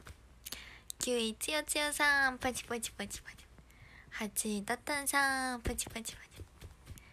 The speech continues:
七位、バーバムさん。パチパチパチ。六位、「二日間お疲れ、ミーヒン全通行く。」おー！待って待って、ミーヒンの「い」は大きい「い」。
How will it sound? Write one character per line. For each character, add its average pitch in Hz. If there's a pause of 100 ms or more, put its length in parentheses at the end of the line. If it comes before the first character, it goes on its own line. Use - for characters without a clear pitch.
(400)
七 208
位、 196
バ 202
ー 240
バ 269
ム 285
さ 277
ん。 -
パ 269
チ -
パ 240
チ -
パ -
チ。 - (1500)
六 -
位、 277
「二 233
日 254
間 214
お 214
疲 -
れ、 240
ミ 254
ー -
ヒ 233
ン 190
全 240
通 247
行 240
く。」 240
お 320
ー！ - (800)
待 233
っ -
て -
待 202
っ -
て、 208
ミ 285
ー 269
ヒ 233
ン 202
の 185
「い」 208
は 185
大 214
き 196
い - (180)
「い」。 -